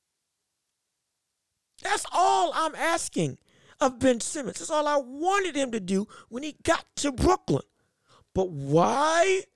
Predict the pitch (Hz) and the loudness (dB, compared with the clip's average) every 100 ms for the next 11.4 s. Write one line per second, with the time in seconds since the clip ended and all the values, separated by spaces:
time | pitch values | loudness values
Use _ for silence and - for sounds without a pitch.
0 | _ _ _ _ _ _ - 285 302 320 | _ _ _ _ _ _ -6 0 2 2
1 | 285 294 302 294 302 - 302 381 381 226 | 0 0 -4 -8 -6 0 2 4 4 4
2 | 247 294 - - _ _ _ _ - 233 | 2 -2 -10 -14 _ _ _ _ -4 0
3 | 302 294 302 269 254 311 269 277 262 254 | 2 0 -2 -4 -4 -10 -10 -4 -4 -4
4 | 226 180 254 247 240 - _ _ _ _ | -8 -6 -6 -4 -6 -6 _ _ _ _
5 | 262 220 156 139 226 294 320 330 311 320 | 4 4 4 2 6 6 4 2 0 0
6 | 285 320 330 202 185 - - - - 180 | 2 4 4 4 2 -2 -20 -20 -6 2
7 | 262 220 - _ _ _ _ _ _ _ | 2 2 -4 _ _ _ _ _ _ _
8 | - 262 240 - - 370 415 349 247 220 | -2 0 0 -2 -2 2 2 2 2 4
9 | 302 339 147 120 185 - - _ _ _ | 4 4 2 -4 -6 -10 -16 _ _ _
10 | - 208 294 359 254 269 269 262 247 208 | 2 4 4 2 0 -4 -2 2 2 2
11 | 196 262 403 | 2 2 2